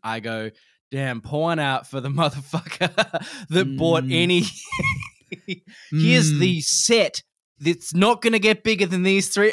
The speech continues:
Speaker 1: Oh, fuck.
Speaker 2: Yeah.
Speaker 1: Okay, six films. Oh, wait, nine films.
Speaker 2: Uh,
Speaker 1: Oh.
Speaker 2: literally,
Speaker 1: Like,
Speaker 2: I remember
Speaker 1: because
Speaker 2: my
Speaker 1: the, <laughs> the, the, the completionist inside me would,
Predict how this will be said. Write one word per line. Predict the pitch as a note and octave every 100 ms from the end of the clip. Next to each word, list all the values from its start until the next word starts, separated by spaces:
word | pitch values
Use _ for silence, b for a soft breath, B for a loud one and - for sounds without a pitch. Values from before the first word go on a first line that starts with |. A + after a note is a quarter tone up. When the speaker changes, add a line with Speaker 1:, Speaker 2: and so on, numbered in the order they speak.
| -
Speaker 1:
Oh, | D#3+ D3+ C#3+
fuck. | A#2+ - -
Speaker 2:
Yeah. | C#3+ C3 B2 C3+
Speaker 1:
Okay, | - B2+
six | - - A#3 -
films. | G3+ G#3+ G3 -
Oh, | G3+ A3 G3+
wait, | F3+ F#3+ D#3+ C#3+
nine | E3 F3+ G3 F#3+
films. | F3+ F#3+ - -
Speaker 2:
Uh, | A3
Speaker 1:
Oh. | A3+ A3+ G#3+ G3+ F#3+
Speaker 2:
literally, | C3 D3 D#3+ D#3+ E3 D#3+
Speaker 1:
Like, | D3+ -
Speaker 2:
I | D3
remember | C#3+ C#3+ C#3 C#3+ C#3 C#3 C3 b b -
Speaker 1:
because | A3 C#3
Speaker 2:
my | C3+ C3
Speaker 1:
the, | C3 C3 - -
<laughs> | - - - - - - -
the, | G#3 G3+ -
the, | E3+ F3
the | D#3 F3
completionist | - E3+ - G3+ B3 - F3 C#3+
inside | C#3 C3 C3 A#2
me | A2
would, | A2 A2+